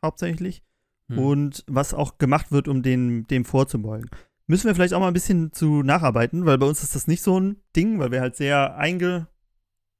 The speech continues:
Speaker 1: eingebettet liegen mit vielen großen Strukturen drumherum. Äh, aber Wind allgemein könnten wir auf jeden Fall mal ein bisschen mehr zu erzählen.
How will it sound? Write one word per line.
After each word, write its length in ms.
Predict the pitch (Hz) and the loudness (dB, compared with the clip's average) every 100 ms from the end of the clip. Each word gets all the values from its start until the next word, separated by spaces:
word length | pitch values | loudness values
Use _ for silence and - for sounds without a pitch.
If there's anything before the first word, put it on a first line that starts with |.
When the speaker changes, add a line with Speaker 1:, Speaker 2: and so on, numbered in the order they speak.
| - | -10
Speaker 1:
eingebettet 600 | 151 - 156 - 165 - | -10 -4 -2 0 0 0
liegen 380 | 170 185 190 135 | -2 0 0 -2
mit 160 | 131 | -4
vielen 480 | - 156 151 143 127 | -4 0 2 2 -2
großen 500 | - 139 151 151 139 | -4 -2 0 0 -4
Strukturen 480 | - 127 - 170 170 | -4 -8 0 0 0
drumherum. 440 | 160 160 160 170 - _ - _ _ _ - | -2 -2 -2 -4 -8 _ -20 _ _ _ -12
Äh, 60 | 160 | -8
aber 760 | 127 131 143 139 147 143 143 | -4 -4 -2 2 2 0 0
Wind 340 | 143 202 - - | 0 0 -4 -2
allgemein 600 | 156 151 139 147 170 175 _ - | 0 0 0 0 -2 -8 _ -8
könnten 200 | 160 151 | -4 -2
wir 80 | |
auf 60 | 139 | -2
jeden 120 | 147 | -2
Fall 160 | 151 135 | -2 -2
mal 120 | 131 | -2
ein 60 | 120 | -2
bisschen 240 | 127 127 | -4 -4
mehr 280 | 117 120 123 | -2 -2 -4
zu 160 | - 123 | -8 -8
erzählen. 460 | - 120 107 101 | -6 -6 -6 -8